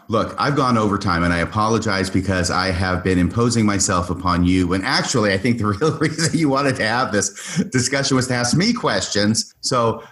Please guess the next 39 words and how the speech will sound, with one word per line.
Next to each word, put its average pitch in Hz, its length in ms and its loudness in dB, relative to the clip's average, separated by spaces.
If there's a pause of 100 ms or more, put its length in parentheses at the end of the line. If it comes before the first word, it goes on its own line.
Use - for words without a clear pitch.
(120)
let 175 220 0
me 208 80 4
turn 175 260 0
it 156 80 0
over 135 260 0
to 131 180 -2
you. 113 340 2
I 101 120 0
know 131 160 2
that 117 220 -2
Paul 120 300 0
had 101 240 -2
sent 110 240 -4
me 101 140 2
a 92 60 2
list 92 220 -2
of 90 60 -16
questions 95 400 -2
he 95 40 0
wanted 82 280 0
to - 160 -6
ask 95 340 2
related 87 380 0
to 85 100 -6
my 76 100 0
paper, 107 600 -2 (320)
um, 85 500 0
and 87 220 -2
I 87 140 0 (200)
didn't 123 240 0
get 117 180 0
anything 104 540 2
from 82 560 -2 (300)
uh, 87 160 0
Matt, 95 340 0
but - 140 2
I'm 87 120 2
happy 104 360 0
to 87 360 0